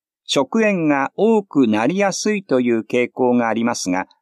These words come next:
和食の基本となる出汁をしっかり効かせることで、薄味でも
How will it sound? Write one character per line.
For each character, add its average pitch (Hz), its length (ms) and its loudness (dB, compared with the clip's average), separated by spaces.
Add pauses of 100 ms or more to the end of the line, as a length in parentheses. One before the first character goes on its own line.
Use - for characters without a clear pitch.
和 104 180 -2
食 143 300 -2
の 135 140 4
基 113 240 -8
本 160 300 -2
と 151 180 -4
な 160 140 0
る 117 260 -4
出 113 220 -2
汁 147 280 0
を 120 160 -2
し - 200 -4
っ - 160 -20
か 208 140 -2
り 170 200 -2
効 - 160 -14
か 151 160 -4
せ 175 200 0
る 165 140 -2
こ 156 180 -4
と 160 120 -2
で、 87 180 -4 (380)
薄 113 340 -2
味 120 220 -2
で 120 120 0
も 92 180 -2